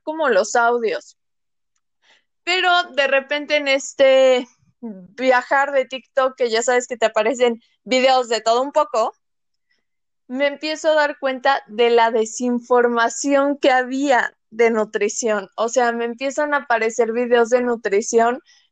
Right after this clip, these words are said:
que yo decía, "¿Por cuá-, por qué a mí?". O sea, no, ¿qué onda con estas personas de tipo, este, "Deja de comer por setenta y dos horas para bajar de peso?". Y yo decía,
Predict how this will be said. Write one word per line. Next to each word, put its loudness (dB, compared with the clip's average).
que 2
yo 6
decía, 0
"¿Por -2
cuá-, -2
por -6
qué 0
a 0
mí?". -8
O 2
sea, -2
no, -2
¿qué 2
onda 0
con -6
estas -6
personas -2
de 0
tipo, 0
este, 2
"Deja 2
de 0
comer 0
por 4
setenta -2
y -2
dos -4
horas 0
para 0
bajar -2
de 2
peso?". -10
Y -8
yo -4
decía, -4